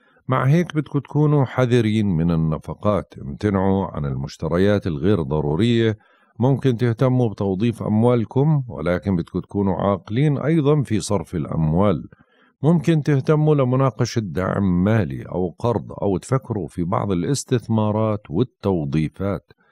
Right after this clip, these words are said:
تعتبر هاي فترة إيجابية، ممكن تحقق من خلالها ربح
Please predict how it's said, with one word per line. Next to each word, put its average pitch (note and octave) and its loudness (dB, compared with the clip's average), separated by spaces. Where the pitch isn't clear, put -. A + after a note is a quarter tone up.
تعتبر C#2+ -6
هاي D2+ -2
فترة - -6
إيجابية، G#2 0
ممكن C3 0
تحقق - -8
من D3+ 2
خلالها F#2+ -6
ربح A#2 -2